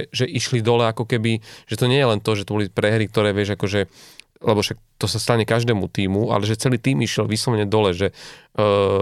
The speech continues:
v priemere gólov na zápas išli o viac ako gól dole, čo je akože, čo nie je málo.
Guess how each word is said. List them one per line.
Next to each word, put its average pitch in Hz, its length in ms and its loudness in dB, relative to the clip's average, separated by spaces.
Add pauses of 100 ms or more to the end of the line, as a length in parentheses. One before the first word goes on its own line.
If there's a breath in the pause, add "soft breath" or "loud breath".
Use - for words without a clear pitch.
(200)
v - 240 -8
priemere 127 480 2 (240)
gólov 117 400 4
na 113 180 4
zápas 110 380 0
išli 110 240 -2
o 107 80 2
viac 113 180 2
ako 110 200 -4
gól 113 420 2 (960 soft breath)
dole, 113 500 2
čo - 220 -2
je 107 80 2
akože, 104 380 0 (1300 loud breath)
čo 110 260 4
nie 117 560 2
je 117 60 2
málo. 101 500 4